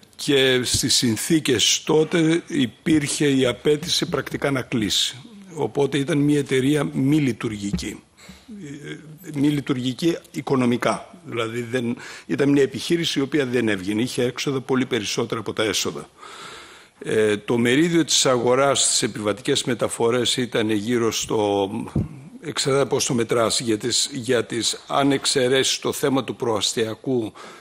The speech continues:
της Αθήνας, όπου είχε ένα μεγαλύτερο μερίδιο, ε, προς το αεροδρόμιο.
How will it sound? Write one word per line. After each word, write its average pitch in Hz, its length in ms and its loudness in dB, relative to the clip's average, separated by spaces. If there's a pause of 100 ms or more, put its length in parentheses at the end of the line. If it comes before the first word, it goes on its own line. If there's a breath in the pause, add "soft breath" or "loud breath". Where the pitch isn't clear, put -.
(100)
της - 220 -2
Αθήνας, 123 840 0 (280 loud breath)
όπου 131 280 0
είχε 131 280 2
ένα 123 200 4
μεγαλύτερο 113 600 2
μερίδιο, 98 720 0 (180)
ε, 131 100 -6
προς 104 400 -2
το 113 80 -2
αεροδρόμιο. 113 840 0